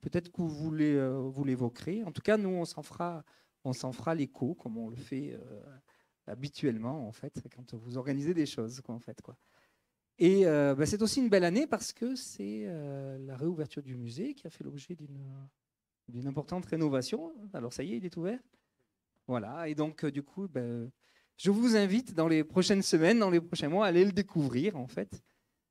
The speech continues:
Euh, voilà, c'est pas si loin que ça, Pêche-Merle, et, et, euh, et, et ça en vaut la peine. Voilà. Donc, euh, euh, je, donc nous, il y a, vous êtes nombreux dans la salle. On, à la suite de l'intervention, il y aura bien évidemment, comme d'habitude, un temps d'échange.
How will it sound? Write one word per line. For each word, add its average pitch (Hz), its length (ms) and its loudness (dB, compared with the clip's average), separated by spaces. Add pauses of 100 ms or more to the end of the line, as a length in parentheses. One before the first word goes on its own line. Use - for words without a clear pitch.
(140)
Euh, 101 920 -6
voilà, 107 180 -6
c'est 135 140 -8
pas 175 120 2
si - 160 2
loin 165 220 6
que 139 60 -2
ça, 151 140 0
Pêche-Merle, 139 520 -2
et, 120 260 -2 (480)
et, 113 260 -4
euh, - 360 -12
et, 139 300 -18 (200)
et 147 140 -18
ça 98 200 -12
en 107 40 -10
vaut 120 100 -6
la 120 120 -4
peine. - 280 -16 (160)
Voilà. 117 160 -8 (240)
Donc, 147 300 -4
euh, 151 300 4 (580)
euh, 131 360 2
je, 143 1300 2
donc 156 280 2
nous, 185 220 2
il 180 260 -6
y 156 80 2
a, 131 300 2
vous 127 200 -2
êtes 139 300 -6
nombreux 135 400 -4
dans 131 140 0
la 127 100 -2
salle. 247 460 -2
On, 226 480 -6
à 143 100 -2
la 151 120 -2
suite 160 200 -10
de 151 60 -2
l'intervention, 160 640 -2
il - 20 0
y 147 60 2
aura 139 120 -2
bien 165 160 4
évidemment, 196 460 0
comme 233 320 2
d'habitude, 214 440 0
un 175 80 -2
temps 208 180 0
d'échange. 202 560 -6